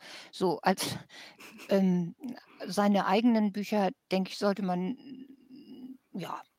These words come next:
kann man nicht sagen, finde ich, finde ich toll. So, ich kann sagen, was ich toll fand beim Schreiben,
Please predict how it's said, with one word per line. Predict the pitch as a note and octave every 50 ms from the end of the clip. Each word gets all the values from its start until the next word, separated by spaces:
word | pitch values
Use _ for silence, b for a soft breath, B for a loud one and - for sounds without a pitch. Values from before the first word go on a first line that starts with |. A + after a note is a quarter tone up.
| _
kann | - - F#3
man | D#3+ D3+ C#3+
nicht | C#3 C3 -
sagen, | - C3+ C3 A#2 A#2
finde | - - B2+ A#2+ A#2
ich, | - - - - _ _
finde | - - C3 B2+
ich | C3 - -
toll. | - - B2+ A#2+ B2 A#2 - _ _
So, | - - C3+ B B B B B B
ich | - F#3+ -
kann | - - F3+ E3
sagen, | E3+ E3+ E3+ E3 D3+
was | D#3 D#3+ -
ich | E3 D#3 -
toll | - F3+ E3 D#3
fand | D3 - - - - - - E3 D#3 - -
beim | D#3 D#3 D3 D3+
Schreiben, | - - E3 D#3+ F#3 F#3+ G3 F#3 D#3 C3+ -